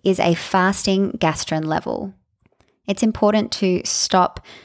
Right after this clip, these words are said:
a P P I or histamine receptor antagonist prior to the test because that can cause false positives.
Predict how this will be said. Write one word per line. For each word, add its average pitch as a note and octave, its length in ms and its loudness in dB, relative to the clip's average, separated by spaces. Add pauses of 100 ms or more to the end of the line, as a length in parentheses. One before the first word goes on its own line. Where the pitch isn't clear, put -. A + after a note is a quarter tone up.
(120)
a - 60 -6
P F#3 220 2
P F#3+ 140 -4
I E3 280 4
or E3 160 2
histamine E3 440 0
receptor - 440 -2
antagonist D#3+ 840 0
prior E3+ 240 2
to F3 120 -4
the F3 80 -2
test - 420 -2
because F3 220 -2
that - 180 -2
can E3 180 -6
cause D#3+ 500 -2 (360)
false - 400 -2
positives. D3+ 760 -4